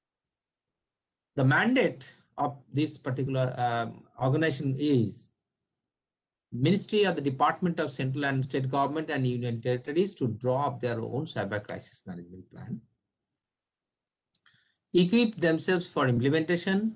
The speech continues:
monitoring, and supervising such implementation process, and then complying, means ensure the compliance. certin or maiti,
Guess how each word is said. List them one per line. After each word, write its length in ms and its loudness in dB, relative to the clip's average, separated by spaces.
monitoring, 540 0
and 120 -2
supervising 720 0
such 300 -2
implementation 580 -2
process, 560 -2
and 200 2
then 200 2
complying, 560 -4
means 180 0
ensure 400 2
the 220 0
compliance. 600 -10
certin 640 4
or 200 6
maiti, 640 2